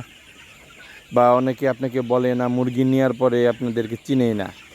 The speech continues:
তো আমাদের কাছ থেকে সব সময় হেল্প পাবেন। আমাদের যখন তখন ফোন দেবেন, দিন নাই রাত নাই, আমরা আপনাদের সাথে সর্বক্ষণ আছি।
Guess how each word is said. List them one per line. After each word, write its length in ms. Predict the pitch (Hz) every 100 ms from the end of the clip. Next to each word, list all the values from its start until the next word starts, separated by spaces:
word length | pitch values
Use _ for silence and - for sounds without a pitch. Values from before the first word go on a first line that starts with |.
| - - -
তো 80 | - 139
আমাদের 320 | 156 156 156
কাছ 160 | 160 147
থেকে 220 | - 156
সব 220 | 151 185 151
সময় 520 | - 180 175 175 180 185 - - - - - - - - -
হেল্প 240 | 131 135 120
পাবেন। 340 | 143 135 143 196 - - - - - - - - - - -
আমাদের 280 | - 131 131 123
যখন 280 | 135 165 156
তখন 240 | 135 139 151
ফোন 200 | 127 147 139
দেবেন, 240 | 135 139 139
দিন 200 | 127 135 135
নাই 140 | 131 131
রাত 180 | 127 -
নাই, 160 | 123 123
আমরা 240 | 123 120
আপনাদের 480 | 120 110 127 117 117 -
সাথে 280 | 120 - 120 156 240 _ _ - - - -
সর্বক্ষণ 680 | - 139 139 139 - 131 156 285 - - - - - -
আছি। 300 | 110 - 104